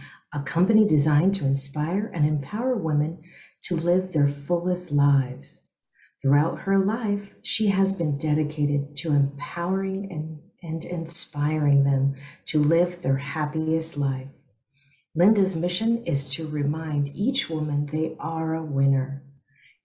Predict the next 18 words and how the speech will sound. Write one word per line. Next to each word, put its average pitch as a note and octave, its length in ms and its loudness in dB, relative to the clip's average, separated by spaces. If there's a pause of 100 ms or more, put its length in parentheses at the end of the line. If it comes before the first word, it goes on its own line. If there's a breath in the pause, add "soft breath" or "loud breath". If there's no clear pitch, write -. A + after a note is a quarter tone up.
You G3 160 4
can D#3+ 260 -2
watch F3+ 380 -2
her E3 180 -6
on D#3+ 140 -4
her F3+ 200 -2
current G#3 520 -2
online G3+ 600 6
telecast, F3 840 -6 (560 loud breath)
Women D3+ 460 8
Have D3+ 420 2
Needs D3 400 4
Too. C#3+ 480 2
Welcome F3 460 4
to D3 80 4
the D3 100 4
show, D3 220 0
Linda. C#3+ 420 2